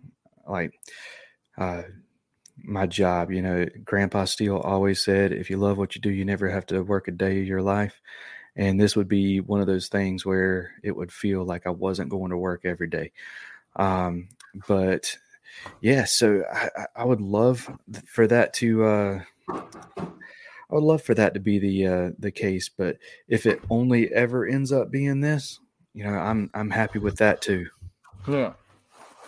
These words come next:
Speaker 2: Well, you know, that's interesting to be able to, the want to do that. Um, because, like, r-, right now, and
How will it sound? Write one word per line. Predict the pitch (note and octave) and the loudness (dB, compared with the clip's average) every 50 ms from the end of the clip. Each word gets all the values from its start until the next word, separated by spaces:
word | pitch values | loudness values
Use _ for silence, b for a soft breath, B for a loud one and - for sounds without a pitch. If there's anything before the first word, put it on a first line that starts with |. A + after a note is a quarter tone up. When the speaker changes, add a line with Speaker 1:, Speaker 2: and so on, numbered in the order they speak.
| B B B B B B B B B B _ _ - - - - - | B B B B B B B B B B _ _ -20 -20 -8 -2 0
Speaker 2:
Well, | G3 G#3 - - - - B B B B B B B B _ - | 0 0 0 -4 -10 -10 B B B B B B B B _ -12
you | E3+ F#3+ | -6 -2
know, | G3 F#3 F#3 | -2 -2 0
that's | F3 F#3+ F3+ - - | 0 -2 -2 -4 -4
interesting | E3 F#3 G3 F#3+ - E3+ - - C#3+ C#3+ C#3 B2+ G#2+ | -4 -4 -4 -2 -4 -8 -4 -2 -2 0 0 -2 -6
to | - C3 | -8 -8
be | A2 B2 B2+ B2 | -6 -2 -2 -2
able | A#2+ A2+ A2+ G#2+ | -2 -2 -4 -8
to, | G#2 G#2+ G2+ F#2+ - _ _ _ _ _ _ b b b b b b b b b b b _ _ _ _ _ _ _ _ F#2+ _ _ _ _ _ _ _ G#2+ | -6 -6 -6 -6 -8 _ _ _ _ _ _ b b b b b b b b b b b _ _ _ _ _ _ _ _ -20 _ _ _ _ _ _ _ -8
the | A2 C#3+ C3+ | -4 -4 -4
want | A#2 A2 C#3 D3+ D3+ C3+ - - - | -2 -2 0 0 0 -2 -4 -8 -14
to | - A#2+ | -14 -14
do | F#2 - A2+ A2+ G#2+ | -10 -8 -8 -8 -8
that. | F2 E2+ D2+ D2 D2 - - _ B B B B B B B B B B B - | -8 -8 -8 -8 -10 -12 -14 _ B B B B B B B B B B B -6
Um, | A#2+ A#2+ A#2 A2+ A2+ A2 G#2+ G2 F#2+ F2 - b b b b b b _ _ _ _ _ _ _ _ _ _ _ | -4 -2 0 0 0 0 -2 -4 -8 -12 -16 b b b b b b _ _ _ _ _ _ _ _ _ _ _
because, | - C3+ B2+ - D3 C#3 C3+ B2+ A2 - - - _ | -14 -8 -4 -2 -2 0 -2 -2 -4 -8 -12 -12 _
like, | - B2+ B2 B2+ A#2+ - - _ _ _ _ _ _ _ _ _ _ _ _ - | -6 -4 -2 -2 -2 -4 -8 _ _ _ _ _ _ _ _ _ _ _ _ -8
r-, | C#3 D#3 - - | -8 -8 -6 0
right | D#3 D#3+ F3 E3 - | 4 4 4 4 4
now, | C3+ C#3 C3+ B2+ A#2+ | 2 2 2 2 2
and | - B2 C3 B2 A#2 A2 | 2 0 -2 -2 -2 -6